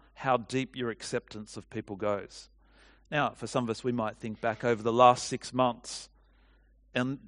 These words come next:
and there'll be no one we've had in our home. Could mean that we've had an out-of-control kind of six months where we've just been trying to keep our head above water. Or it might mean that our acceptance of each other doesn't run deep enough.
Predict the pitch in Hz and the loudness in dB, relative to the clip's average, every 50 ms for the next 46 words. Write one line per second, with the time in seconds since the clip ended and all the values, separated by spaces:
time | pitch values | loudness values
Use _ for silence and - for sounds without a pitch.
0 | - _ - 131 135 135 135 127 113 147 139 147 147 156 185 208 214 196 170 127 | -10 _ -4 -4 -2 -2 -2 -2 -2 -4 -4 -2 -2 0 0 0 0 -2 -4 -4
1 | 110 107 98 104 110 104 - - 107 104 95 95 92 90 87 87 - - 95 - | -4 -6 -6 -8 -10 -10 -10 -8 -8 -6 -6 -6 -8 -10 -12 -12 -12 -14 -16 -16
2 | - - - - _ _ _ _ _ _ _ _ _ _ _ _ _ _ - - | -18 -20 -20 -20 _ _ _ _ _ _ _ _ _ _ _ _ _ _ -20 -6
3 | - - 131 113 120 123 127 127 117 98 107 104 101 113 110 107 110 117 120 117 | -2 0 2 4 4 4 4 2 0 -4 -6 -2 2 4 4 4 4 2 2 0
4 | - - - - 95 - - - 123 123 117 - 127 113 98 - - - 117 - | -2 -4 -10 -16 -14 -4 0 2 2 2 2 0 -4 -4 -4 -6 -10 -12 -12 -8
5 | - 127 127 165 - - 107 95 92 92 - 117 - - 113 104 - - 113 107 | -4 -2 -2 -2 -4 -6 -6 -6 -8 -8 -10 -10 -10 -8 -8 -8 -6 -6 -6 -6
6 | - - 135 135 - 120 107 101 117 131 123 110 98 113 107 92 98 98 101 104 | -6 -6 -6 -4 -2 -2 -2 -2 0 -2 -2 0 0 0 0 0 -2 -6 -4 -2
7 | 113 160 254 - - - _ _ _ _ _ _ _ _ - - - - - - | -2 -4 -4 -8 -14 -20 _ _ _ _ _ _ _ _ -20 -20 -20 -20 -20 -20
8 | _ _ _ _ _ _ _ _ _ _ _ _ _ _ - 214 226 190 131 107 | _ _ _ _ _ _ _ _ _ _ _ _ _ _ 0 2 4 4 4 2
9 | 104 113 165 - - _ _ - 170 - - 165 175 202 247 - - - 160 165 | 2 0 -2 -4 -10 _ _ -12 -12 -10 -8 -6 -6 -4 -6 -6 -8 -10 -10 -8
10 | 165 160 151 151 143 143 139 139 135 143 - - - - 156 147 - - - 139 | -8 -4 -4 0 2 2 4 2 2 0 -4 -10 -10 -10 -10 -10 -10 -12 -12 -12
11 | 135 117 - - 127 110 120 117 - - 127 113 110 104 101 120 117 107 113 120 | -12 -12 -10 -10 -10 -10 -10 -12 -10 -10 -8 -6 -8 -8 -8 -8 -10 -8 -10 -12
12 | - - - 113 113 113 110 104 98 117 120 123 - 98 98 - - - - | -12 -12 -8 -8 -6 -6 -6 -6 -6 -6 -6 -6 -8 -12 -14 -16 -18 -20 -20